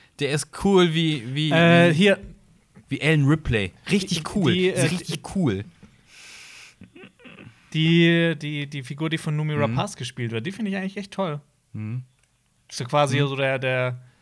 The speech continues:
Speaker 2: die, der Prototyp von,
Speaker 1: Du meinst
Speaker 2: von Alan
Speaker 1: der,
Speaker 2: Ripley.
Speaker 1: der schlechte Klon.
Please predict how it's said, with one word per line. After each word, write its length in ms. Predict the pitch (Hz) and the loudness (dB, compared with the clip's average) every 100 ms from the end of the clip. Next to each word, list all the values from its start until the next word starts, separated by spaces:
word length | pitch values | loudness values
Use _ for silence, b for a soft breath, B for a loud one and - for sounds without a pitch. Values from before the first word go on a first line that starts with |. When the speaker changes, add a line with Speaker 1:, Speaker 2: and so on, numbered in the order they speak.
| b b _ | b b _
Speaker 2:
die, 280 | 127 123 123 | -12 -10 -10
der 140 | 131 | -10
Prototyp 600 | 120 160 147 143 120 139 | -10 -10 -10 -10 -12 -14
von, 520 | - - 127 127 123 | -14 -8 -6 -4 -4
Speaker 1:
Du 100 | 113 | -2
meinst 340 | 113 113 110 127 | -2 0 -2 -4
Speaker 2:
von 40 | |
Alan 160 | 131 123 | -2 0
Speaker 1:
der, 160 | 98 | 0
Speaker 2:
Ripley. 120 | - - | -2 -6
Speaker 1:
der 20 | 110 | -4
schlechte 320 | - 127 127 | -2 -4 -6
Klon. 520 | - - 131 120 101 | -8 -6 -4 -4 -8